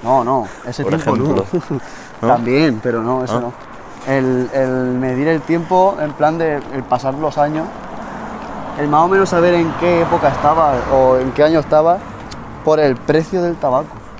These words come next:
Speaker 2: Ah, hostia, yo no me acuerdo.
Speaker 1: ¿No?
Speaker 2: Ah, pf, no.
Speaker 1: Hay gente que te dice, cuando dice, ¿te acuerdas de ese? ¡Buah! Cuando valía el paquete en máquina.
Speaker 2: Sí, tres y pico, de eso sí
Speaker 1: No,
Speaker 2: me acuerdo.
Speaker 1: o, o dos noventa y cinco, cosas así.
Speaker 2: El, el Ducado Rubio.
Speaker 1: Eh,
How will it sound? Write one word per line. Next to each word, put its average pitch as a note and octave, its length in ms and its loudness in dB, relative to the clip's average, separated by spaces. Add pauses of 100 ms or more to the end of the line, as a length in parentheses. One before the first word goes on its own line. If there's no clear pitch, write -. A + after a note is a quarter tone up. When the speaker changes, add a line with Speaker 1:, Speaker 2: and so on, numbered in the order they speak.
(140)
Speaker 2:
Ah, C3 380 -2
hostia, G2+ 280 -6
yo F#2 100 -2
no G2 80 -4
me F#2 80 -4
acuerdo. F2 280 -4 (200)
Speaker 1:
¿No? E3 300 0 (400)
Speaker 2:
Ah, F#2+ 240 -8
pf, - 300 -16
no. F#2 120 -10 (880)
Speaker 1:
Hay C3 140 -4
gente C#3 240 -6
que C3+ 100 -2
te B2+ 60 -2
dice, A#2+ 480 -6
cuando A2+ 180 -10
dice, G#2 320 -12 (100)
¿te A2+ 60 -12
acuerdas D#3 320 -6
de G3+ 60 -8
ese? F#3+ 220 -12 (500)
¡Buah! F#3 260 0 (720)
Cuando C#3 320 0
valía B2 400 0
el F3+ 100 -2
paquete D#3 640 -2
en E3+ 280 -2
máquina. C#3 720 -4
Speaker 2:
Sí, B2 280 0
tres A2+ 240 -2
y A2 80 0
pico, F#2+ 300 -4
de G#2+ 60 2
eso A#2+ 100 -4
sí C3+ 60 2
Speaker 1:
No, F3+ 80 6
Speaker 2:
me F3 60 2
acuerdo. - 260 -2
Speaker 1:
o, B2 60 -2
o A2+ 40 -8 (120)
dos D#3+ 160 2
noventa E3+ 360 -2
y A#2+ 60 -8
cinco, D#3 400 -8 (100)
cosas D3 340 -6
así. B2 240 -10
Speaker 2:
El, A2 520 2 (120)
el G#2 100 -10
Ducado G#2+ 320 2
Rubio. F#2+ 240 -4
Speaker 1:
Eh, - 40 -12